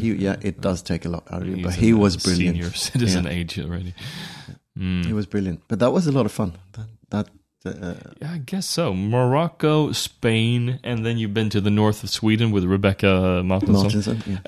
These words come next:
Speaker 2: Uh, so you do extremes when it comes to weather and <laughs>
Speaker 1: I do.
Speaker 2: All right.
Speaker 1: I've been in the north of Norway shooting,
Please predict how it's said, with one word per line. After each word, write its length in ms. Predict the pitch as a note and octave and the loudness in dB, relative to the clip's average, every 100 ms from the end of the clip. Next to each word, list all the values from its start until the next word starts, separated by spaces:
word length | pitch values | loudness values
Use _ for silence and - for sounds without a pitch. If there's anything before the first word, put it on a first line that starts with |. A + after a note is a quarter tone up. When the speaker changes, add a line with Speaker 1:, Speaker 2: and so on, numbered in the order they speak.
| G#2 G#2 | 2 4
Speaker 2:
Uh, 40 | |
so 260 | G2+ B2 A2 | 4 6 6
you 160 | A2+ A2+ | 6 6
do 200 | B2+ A#2 | 6 6
extremes 600 | - - C3 F#2 E2+ - | 0 2 2 2 -2 -2
when 100 | F#2+ | 0
it 60 | |
comes 240 | - G2 - | 2 0 2
to 280 | G2 F2+ F#2 | 2 2 4
weather 340 | G2+ G2+ F2+ | 4 4 4
and 200 | F2 F2 F2+ - D3 - - | 2 0 2 6 6 6 4
<laughs> 460 | - - - - - | 2 -2 -2 -2 2
Speaker 1:
I 140 | A2+ | 4
do. 340 | A2 B2+ B2+ F2+ F#2+ _ _ _ _ _ _ - | 6 8 8 4 -4 _ _ _ _ _ _ -12
Speaker 2:
All 100 | A2+ | -8
right. 220 | C3 C3+ | -4 0
Speaker 1:
I've 280 | A#2 G2+ _ | -2 -2 _
been 220 | A#2+ A2+ | 2 2
in 220 | A2 G#2+ | 2 2
the 60 | G#2+ | 2
north 300 | A#2 A2+ - | 2 2 2
of 80 | G#2+ | 4
Norway 500 | G#2+ B2+ A2+ F2+ F#2 | 6 6 6 6 4
shooting, 840 | - - G#2+ - G#2 G2 F#2 | 2 4 4 6 6 6 4